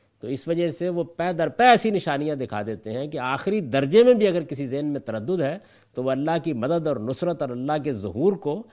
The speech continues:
پیغمبر کے ساتھ دے کر لوٹ آئے اور عذاب کا ہدف نہ بنے۔ تو فرمایا کہ ایک پہلو یہ تھا کہ اس مقصد سے جب ان کو یہ بتایا جائے گا اور اللہ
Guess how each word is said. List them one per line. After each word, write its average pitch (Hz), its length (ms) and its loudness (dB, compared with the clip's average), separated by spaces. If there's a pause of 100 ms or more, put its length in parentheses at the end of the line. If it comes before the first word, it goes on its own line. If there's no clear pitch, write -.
(220)
پیغمبر 160 360 2
کے 185 140 -2
ساتھ 165 480 2
دے 151 140 0
کر 147 180 -4
لوٹ 104 280 -4
آئے 110 220 -6 (260)
اور 110 220 -8
عذاب 117 460 -4
کا 117 160 -6
ہدف 110 200 -6
نہ 110 80 -6
بنے۔ 80 240 -12 (400)
تو 101 60 -12
فرمایا 120 480 -2
کہ 170 280 -6
ایک 190 460 2
پہلو 151 260 0
یہ 131 160 0
تھا 110 260 -4 (480)
کہ 104 240 -4
اس 139 240 -10
مقصد 113 460 -8
سے 151 140 -4
جب 139 160 -2 (180)
ان 117 180 -8
کو 123 140 -6
یہ 117 100 -4
بتایا 101 400 -2
جائے 143 280 0
گا 147 100 -2
اور 147 100 -2
اللہ 123 240 -4